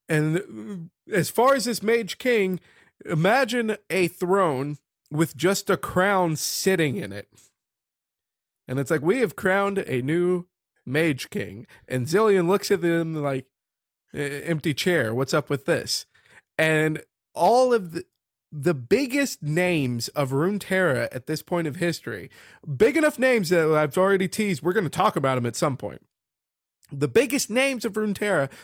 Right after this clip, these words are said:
all look at him and they say, "Do you have a moment to talk about our saviors, the Void?" <laughs> Right? Um, and now, uh, I know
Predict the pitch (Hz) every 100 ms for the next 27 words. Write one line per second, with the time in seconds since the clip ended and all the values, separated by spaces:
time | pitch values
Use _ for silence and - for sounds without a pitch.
0 | - - 233 226 233 - 170 135 139 123
1 | 135 - - - _ _ 165 156 165 170
2 | 160 202 269 262 202 185 185 185 262 -
3 | - 190 - 156 156 151 143 - _ _
4 | _ _ _ _ 143 170 170 - 190 165
5 | 143 127 117 - - 139 156 131 156 139
6 | 101 110 - _ - - - - - -
7 | - - - - 120 120 - 123 - -
8 | 135 - - 135 - 123 131 _ - 123
9 | - 151 156 151 143 - - 160 170 165
10 | 156 - _ - 117 - - - - _
11 | _ - 156 156 160 170 160 - 156 156
12 | 180 190 165 147